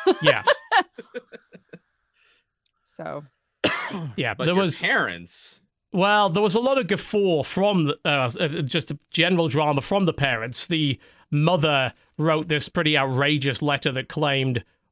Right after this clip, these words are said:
Speaker 2: all sorts of things about Epic and that they'd broken the law by revealing the, uh, name of a minor in legal documents, which,
Speaker 3: Hmm.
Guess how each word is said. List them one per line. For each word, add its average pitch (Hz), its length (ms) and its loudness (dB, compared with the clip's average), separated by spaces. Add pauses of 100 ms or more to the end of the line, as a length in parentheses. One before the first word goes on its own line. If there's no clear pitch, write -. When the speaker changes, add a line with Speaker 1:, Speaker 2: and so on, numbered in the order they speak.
Speaker 2:
all 151 160 2
sorts 143 340 0
of 131 100 -4
things 135 340 0
about 131 260 -2
Epic 131 440 -2
and 120 320 -2 (420)
that 139 300 0
they'd 143 300 0
broken 147 340 0
the 135 80 0
law 139 300 0
by 135 200 0
revealing 135 880 0 (1000)
the, 135 560 0
uh, 139 260 -2
name 147 340 2
of 131 100 0
a 131 80 0
minor 143 460 0
in 123 140 -2
legal 147 260 0
documents, 147 680 -2 (460)
which, - 540 -4
Speaker 3:
Hmm. 95 280 -16